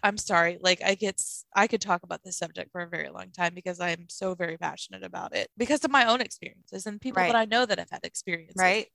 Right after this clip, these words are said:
Speaker 1: Because
Speaker 2: exactly.
Speaker 1: knowing someone and feeling that, it's very real.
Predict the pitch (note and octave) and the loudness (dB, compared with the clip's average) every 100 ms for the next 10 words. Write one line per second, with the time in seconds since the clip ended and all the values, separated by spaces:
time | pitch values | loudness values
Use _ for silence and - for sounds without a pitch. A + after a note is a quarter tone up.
0 | - F3+ F3+ B3 F#3 F3+ F#3+ F#3 F3+ E3+ | -2 4 4 2 0 2 2 2 0 4
1 | A#3+ D4+ D#4+ D#4 B3+ G#3 G3 F#3+ G#3 G#3+ | 6 6 2 0 0 2 2 4 2 0
2 | - B3+ C#4 B3 G#3 F#3 F#3 - A3+ - | 2 4 4 2 4 4 4 0 -2 -2
3 | G3 A3 C4 C4 G3+ E3+ F#3 F#3 - | 2 6 8 6 2 -6 -4 -4 -6